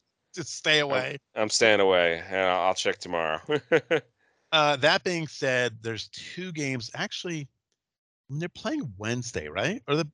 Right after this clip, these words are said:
Speaker 1: playing Tuesday or Wednesday?
Speaker 2: Wednesday is their next game, yeah.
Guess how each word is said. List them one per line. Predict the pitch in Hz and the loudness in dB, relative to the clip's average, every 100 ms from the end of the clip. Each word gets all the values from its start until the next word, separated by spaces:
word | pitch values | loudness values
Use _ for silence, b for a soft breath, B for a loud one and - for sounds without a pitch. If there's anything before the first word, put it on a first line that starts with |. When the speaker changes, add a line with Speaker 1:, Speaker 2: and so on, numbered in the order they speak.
| - | -6
Speaker 1:
playing | 208 | -6
Tuesday | 190 - 202 185 | -4 -8 -2 2
or | 165 | 2
Wednesday? | 147 - _ 101 80 76 _ _ | 0 -6 _ -4 -4 -8 _ _
Speaker 2:
Wednesday | 110 113 107 95 90 | 0 4 4 4 2
is | 85 | 2
their | 87 | -2
next | 82 78 | -4 -6
game, | 78 73 78 | -8 -8 -6
yeah. | 73 | -6